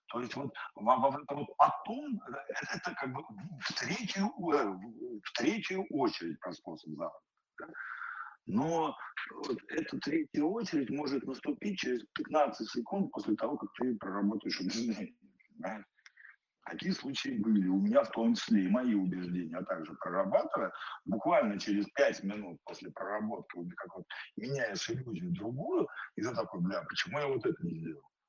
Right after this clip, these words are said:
Понимаешь? Это же так очевидно было. Буквально про-, прошло пять минут.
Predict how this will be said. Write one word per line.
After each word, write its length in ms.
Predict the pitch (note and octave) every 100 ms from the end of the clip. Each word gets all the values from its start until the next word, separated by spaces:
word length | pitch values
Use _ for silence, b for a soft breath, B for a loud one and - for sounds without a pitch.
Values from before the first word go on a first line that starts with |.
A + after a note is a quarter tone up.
| _ _ _ _ _ _ -
Понимаешь? 460 | - F#3 G3 - -
Это 100 | E3
же 80 | E3+
так 240 | F#3 E3+
очевидно 580 | E3 D#3+ F3+ G3 C3+ G#2+
было. 400 | G#2+ B2+ F#2 E2 F#2
Буквально 460 | - A3 A#3 C3+ - - -
про-, 200 | - - -
прошло 300 | - - -
пять 200 | F3 D3+
минут. 380 | D3 C#3 G#2+ D#2